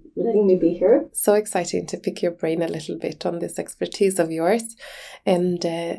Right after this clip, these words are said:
Speaker 2: I'm gonna hand over the microphone to my colleague Saba, who will do an interview with a female founder, as we do in every episode, to showcase how many excellent female founders there are out there. And we've been producing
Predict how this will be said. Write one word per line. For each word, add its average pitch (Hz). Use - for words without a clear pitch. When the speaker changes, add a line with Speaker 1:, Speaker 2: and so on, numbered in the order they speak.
Speaker 2:
I'm 220
gonna 185
hand 214
over 190
the 190
microphone 175
to -
my 165
colleague 170
Saba, 175
who 190
will 196
do 190
an 190
interview 190
with 165
a 175
female 202
founder, 180
as -
we 175
do 160
in 160
every -
episode, -
to 170
showcase 220
how 196
many 180
excellent 180
female 180
founders 175
there 185
are -
out -
there. 170
And 196
we've 226
been 196
producing 180